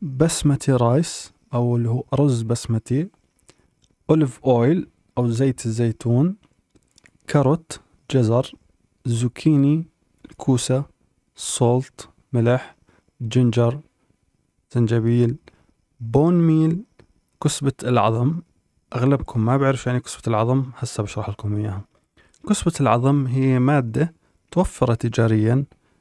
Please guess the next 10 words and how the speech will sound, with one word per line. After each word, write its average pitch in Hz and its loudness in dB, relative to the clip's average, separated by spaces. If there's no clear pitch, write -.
مصدر 123 0
رئيسي 143 0
للكالسيوم 123 -2
والفوسفور، 127 -2
معدة 147 0
من 113 2
سحق - -4
عظام 113 0
الحيوانات. 110 -6
تمام؟ 151 -2